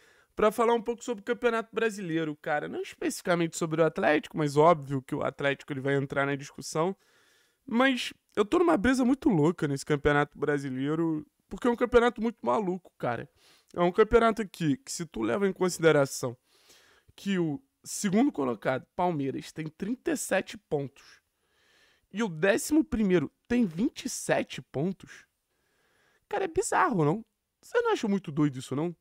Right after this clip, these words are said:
A proximidade dos times? Como as partidas, elas vêm sendo disputadas? Cara, assim, eu vejo cerca de quatro, cinco jogos por,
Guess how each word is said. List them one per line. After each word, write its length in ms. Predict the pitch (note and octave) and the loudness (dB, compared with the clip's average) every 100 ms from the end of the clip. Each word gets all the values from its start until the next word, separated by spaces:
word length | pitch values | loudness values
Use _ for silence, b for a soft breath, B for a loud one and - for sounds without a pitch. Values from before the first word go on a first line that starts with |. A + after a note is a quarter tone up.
| _ - | _ 0
A 100 | D3+ | 2
proximidade 800 | E3 D3+ D#3+ D3+ B2+ C#3 F3+ | 2 0 -2 -2 2 2 2
dos 240 | D3 B2+ - | -6 -8 -10
times? 400 | D#3 F3+ C#3 - _ _ _ _ _ _ - | -8 -6 -8 -14 _ _ _ _ _ _ -2
Como 220 | G#3 A3+ | 4 4
as 100 | A3+ | 4
partidas, 580 | - F#3 - G3+ F#3+ E3+ | 0 -2 -2 -4 -2 2
elas 220 | F3 D#3+ | 2 2
vêm 160 | D#3+ D#3+ | 0 -4
sendo 320 | - E3+ E3+ | -4 -6 -6
disputadas? 640 | C#3+ - - B2 C#3+ C#3 - _ _ _ _ _ _ _ _ | -10 -12 -6 0 0 -2 -16 _ _ _ _ _ _ _ _
Cara, 320 | - - - - _ | 0 0 0 -10 _
assim, 260 | - - G#3 | -6 -2 2
eu 120 | F3 | 2
vejo 260 | E3+ D#4 - | 2 -4 -4
cerca 300 | - - G3+ | -6 -4 -6
de 80 | - _ _ - | -8 _ _ 2
quatro, 460 | D3+ E3 - C#3 | 4 4 -2 -8
cinco 420 | - F3 E3 C3+ | -6 -4 -6 -6
jogos 460 | B2+ D3 D#3+ C3+ - | -4 0 -2 -4 -12
por, 400 | - E3+ - | -6 -6 -6